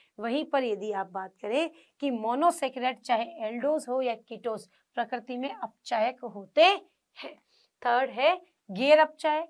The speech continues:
तो जहां पर ये क्या होते हैं, मुक्त नहीं होते हैं, यानी कि ये दोनों अभिक्रिया में भाग ले लेते हैं। क्या कर लेते हैं बेटा, अभिक्रिया में भाग ले लेते हैं, Reaction होती है,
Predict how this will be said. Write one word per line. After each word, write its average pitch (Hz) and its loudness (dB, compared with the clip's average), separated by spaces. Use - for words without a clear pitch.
तो 254 -4
जहां 226 -2
पर 233 -4
ये 220 -10
क्या 233 0
होते 226 -4
हैं, 208 -2
मुक्त 254 -2
नहीं 220 -6
होते 202 -12
हैं, 202 -8
यानी 214 -8
कि 247 -8
ये 220 -2
दोनों 202 -6
अभिक्रिया 202 -8
में 196 -10
भाग 196 4
ले 226 -6
लेते - -14
हैं। 214 -14
क्या 208 -2
कर 233 -6
लेते 254 -2
हैं 285 0
बेटा, 277 6
अभिक्रिया 277 0
में 359 0
भाग 202 2
ले 196 -10
लेते 202 -16
हैं, 202 -8
Reaction 226 -2
होती - -4
है, 269 -20